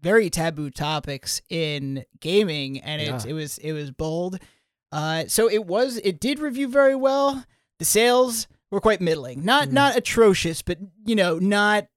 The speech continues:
Speaker 1: what you would expect from,
Speaker 2: I wonder
Speaker 1: from
Speaker 2: what
Speaker 1: a
Speaker 2: the,
Speaker 1: big name.
Speaker 2: the reach of this was. What, um, you know, like, what deals with, with retailers they had for this to get
Speaker 1: You know
Speaker 2: out
Speaker 1: what?
Speaker 2: there.
Speaker 1: That's actually,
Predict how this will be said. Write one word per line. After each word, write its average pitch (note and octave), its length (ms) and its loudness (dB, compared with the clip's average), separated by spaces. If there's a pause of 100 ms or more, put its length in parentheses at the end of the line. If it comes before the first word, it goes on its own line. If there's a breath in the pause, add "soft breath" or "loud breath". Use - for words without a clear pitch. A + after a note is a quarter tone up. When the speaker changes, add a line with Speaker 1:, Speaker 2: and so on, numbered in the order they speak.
(120)
Speaker 1:
what E3+ 280 0
you E3+ 120 -4
would F3 100 -2
expect D#3+ 500 -8
from, D3 480 -8
Speaker 2:
I G3+ 60 6
wonder D#4 180 4
Speaker 1:
from C5+ 100 2
Speaker 2:
what - 80 -10
Speaker 1:
a C4 40 -4
Speaker 2:
the, G#3 60 -10
Speaker 1:
big D3+ 200 -6
name. F#2+ 260 -12
Speaker 2:
the F#3+ 120 2
reach F3 520 -2
of A#2+ 380 -4
this C3 320 -2
was. G#2+ 580 -8 (200)
What, E3 420 2 (160)
um, D3 520 -2 (840)
you G3 100 -2
know, F3 120 0
like, D#3 200 -4
what E3+ 140 -2
deals F3 300 -2
with, D#3 220 -6
with C#3+ 240 -8
retailers C3 580 -4
they B2 140 -2
had A#2 360 -6
for - 100 -10
this B2 200 -4
to C3 140 -10 (480)
get D3 100 -2
Speaker 1:
You D3+ 60 0
know D#3 100 -2
Speaker 2:
out A3+ 160 0
Speaker 1:
what? A#3 100 -10
Speaker 2:
there. G#2+ 320 -12 (100)
Speaker 1:
That's E3+ 200 -6
actually, A#3+ 380 -6